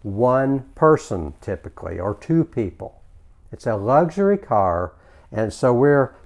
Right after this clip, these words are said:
taking away the water from sheep farmers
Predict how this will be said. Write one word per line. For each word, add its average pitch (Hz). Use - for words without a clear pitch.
taking 180
away 113
the 104
water 120
from 101
sheep -
farmers 92